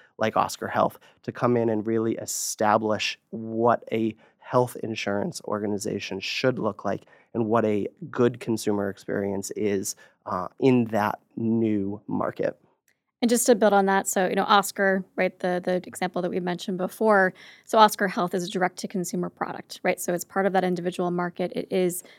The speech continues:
Speaker 2: selling directly to a consumer, and they are leading with that customer experience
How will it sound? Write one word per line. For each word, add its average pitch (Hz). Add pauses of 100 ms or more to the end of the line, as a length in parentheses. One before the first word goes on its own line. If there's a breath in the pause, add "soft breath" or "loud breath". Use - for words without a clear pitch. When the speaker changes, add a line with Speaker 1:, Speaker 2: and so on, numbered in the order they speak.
Speaker 2:
selling 208
directly 180
to -
a 175
consumer, 175
and 180
they 196
are 180
leading 190
with 180 (240 soft breath)
that -
customer 190
experience 190